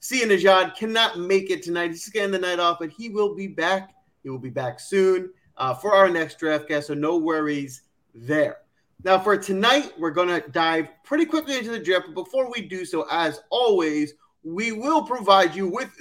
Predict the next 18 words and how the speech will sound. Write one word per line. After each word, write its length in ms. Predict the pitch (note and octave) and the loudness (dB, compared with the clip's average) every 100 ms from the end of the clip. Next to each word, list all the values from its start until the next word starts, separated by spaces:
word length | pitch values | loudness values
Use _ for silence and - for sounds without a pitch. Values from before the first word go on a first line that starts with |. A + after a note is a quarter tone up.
| D3+ | -8
the 240 | E3+ D#4 A#3 | 0 2 6
best 580 | G3+ - - - _ _ _ - | 4 4 -10 -20 _ _ _ 0
course 300 | F#3 A3+ - | 4 4 4
breakdown 640 | F#3+ F#3 - E3 D3 C#3+ - _ _ - | 2 2 2 0 0 -4 -8 _ _ -2
in 180 | E4 C#4+ | 4 4
the 180 | G3+ F3 | 6 4
industry. 500 | D#3 D3 - C#3 B2+ | 2 -2 -4 -4 -6
Spence, 500 | - F#3+ C3+ B2+ - _ _ | -2 0 0 -4 -18 _ _
what 120 | F#3+ | 0
are 20 | C#4+ | 0
you 60 | |
looking 200 | C4 G3 | 0 -4
for 120 | F#3+ | -2
on 60 | D#3+ | -2
the 60 | D3 | -2
course 240 | C#3 B2+ | -4 -6
this 120 | G#2+ | -14
week? 140 | F#2 | -18